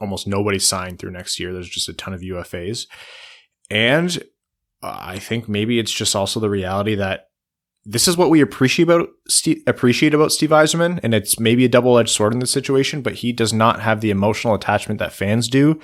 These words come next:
He's shrewd, and he wants to avoid the path that led, leads us to what Ken Holland did with the,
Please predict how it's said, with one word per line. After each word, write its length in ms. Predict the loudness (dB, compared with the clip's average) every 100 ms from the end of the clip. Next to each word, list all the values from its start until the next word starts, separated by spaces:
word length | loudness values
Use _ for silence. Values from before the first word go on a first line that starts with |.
| -14 -20 _
He's 260 | -2 2
shrewd, 560 | 2 0 2 4 4 4
and 120 | 2
he 100 | 0
wants 280 | 2 2 2
to 100 | 2
avoid 300 | 2 4 2
the 60 | 0
path 320 | 0 0 2
that 140 | 0 2
led, 280 | 2 2 -2
leads 220 | -2 0 0
us 100 | 0
to 120 | 2
what 280 | 2 0 -2
Ken 200 | -2 2
Holland 320 | 4 4 2
did 320 | 2 0 -2 -4
with 140 | -2
the, 240 | 0 -2